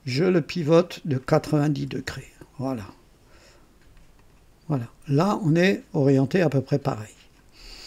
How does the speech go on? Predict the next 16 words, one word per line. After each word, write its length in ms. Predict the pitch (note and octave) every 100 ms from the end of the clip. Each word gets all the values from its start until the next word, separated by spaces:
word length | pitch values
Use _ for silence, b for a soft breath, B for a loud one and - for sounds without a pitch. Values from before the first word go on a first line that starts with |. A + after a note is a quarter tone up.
| B B B B - - -
Une 260 | B3 A3+
solution 600 | F3 F#3 F3 E3+ F#3+ F3+
simple 480 | D3+ - D#3 D3+ E3+
que 120 | D3+
j'ai 140 | B2+ C3+
trouvée 640 | - D3+ A#2+ C3+ E3 A3+ - -
pour 300 | B2+ - -
créer, 440 | - E3 D3+ C#3+
euh, 200 | C3 A#2+
ma 180 | B2+ A#2+
forme, 680 | - D3+ C3+ B2+ A#2+ A#2 A2+ B B B B B -
euh, 40 | A2 A2+ -
ondulée, 540 | D#3+ C3+ B2 C#3 B3
hein, 160 | F3 B3+ C4+ - - -
euh, 200 | C3 A#2+
sinusoïdale, 960 | A#2 - E3 D3 B2+ C#3 C3 B2 C#3+ G3+